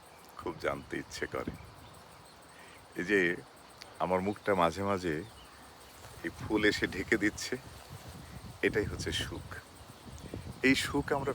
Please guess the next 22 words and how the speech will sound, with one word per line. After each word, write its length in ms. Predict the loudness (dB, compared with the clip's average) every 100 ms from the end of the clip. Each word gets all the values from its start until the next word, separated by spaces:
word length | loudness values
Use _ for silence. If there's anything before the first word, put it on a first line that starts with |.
| 2
পেতে 240 | 2 2 0
চাই। 200 | 0 0 -4 -6 -6 -6 -8 -10 -14 -16 -16 -18 -14 -12 0 2
কতদিন 480 | 4 4 4 4 2 0
ধরে 260 | 0 0 0 -2 -8 -12 -12 -12 -10 -10 -8 0
আমাদের 280 | 2 4 4 2
অপেক্ষা 340 | 2 -4 -4 -2
করতে 240 | -4 -6 -10 -6
হয়, 180 | -8 -8 -14 -6
কবে 200 | -4 -2
সুখ 300 | -4 -4 -4 -2
আসবে, 300 | -2 -4 -12 -16 -18 -20 -4
কবে 220 | -2 0 -4 -8 -18 -18 4
আনন্দ 540 | 10 12 10 4 0 -2 -4 -6
আসবে। 260 | -10 -12 -14 -16 -18 -18 -18 -18 -18 -18 -16 -16 -18 0 6 8
আনন্দ 320 | 8 6 6 6 4 -4 -18 -20 -20 -20 -18 -10 -8 -4
ঘনীভূত 500 | 4 6 6 4 2 2
হলেই 240 | 4 2 2
তো 60 | 0 -2
সুখ 140 | -6 -4
পাওয়া 220 | -2 -2 -2
যায়। 140 | -8 -10 -16 -18 -18 -18 -18 -18 -18 -18 -18 -16
তো 100 | -4